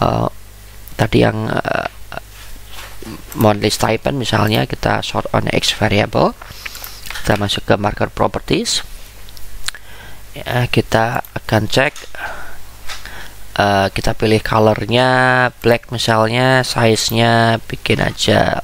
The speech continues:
small. Oke, simbolnya pakai yang hollow aja ya. Hmm, mana hollow? Hollow circle. Oke. Kemudian kita ketik accept. Ya, kita ketik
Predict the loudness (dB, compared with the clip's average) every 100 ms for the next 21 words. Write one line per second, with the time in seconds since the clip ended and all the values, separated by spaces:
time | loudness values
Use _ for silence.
0 | -4 -2 0 4 6 6 4 0 -6 -12
1 | -12 -14 -14 -16 -14 -8 2 4 4 4
2 | 2 0 0 2 4 6 4 4 4 4
3 | 4 2 -4 -6 -6 -6 -6 -2 0 2
4 | 2 4 4 4 4 6 6 4 2 0
5 | 0 -2 -4 -4 -4 -6 -12 -14 -14 -12
6 | -8 -6 -2 0 2 2 0 0 -2 -2
7 | -2 -2 -4 -6 -4 -6 -10 -14 -16 -18
8 | -18 -18 -18 -18 -16 -16 -14 0 4 4
9 | 4 2 0 0 -2 -6 -12 -10 -12 -10
10 | -12 -6 0 2 0 -6 -14 -14 -16 -16
11 | -14 -12 -10 -10 -12 -4 0 0 0 0
12 | -2 -6 -6 -2 -2 -2 -4 0 0 0
13 | -2 -14 -20 -4 -4 -4 -10 -10 -4 0
14 | 2 0 -4 -6 -4 -4 -6 -6